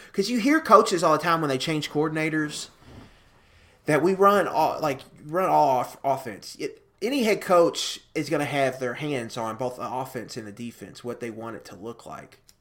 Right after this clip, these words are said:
And so I just don't know what control of the offense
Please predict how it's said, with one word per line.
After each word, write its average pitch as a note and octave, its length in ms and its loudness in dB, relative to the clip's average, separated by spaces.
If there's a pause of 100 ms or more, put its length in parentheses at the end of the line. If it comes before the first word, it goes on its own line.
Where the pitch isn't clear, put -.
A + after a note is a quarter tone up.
(500)
And A2+ 160 -16
so C#3 140 -6
I D3+ 100 -2
just G3 200 -6
don't D3+ 200 -2
know C#3 120 -4
what A#2+ 320 -8 (220)
control B2 500 -4
of G2+ 100 -8
the F#2+ 100 -12
offense A#2 680 -8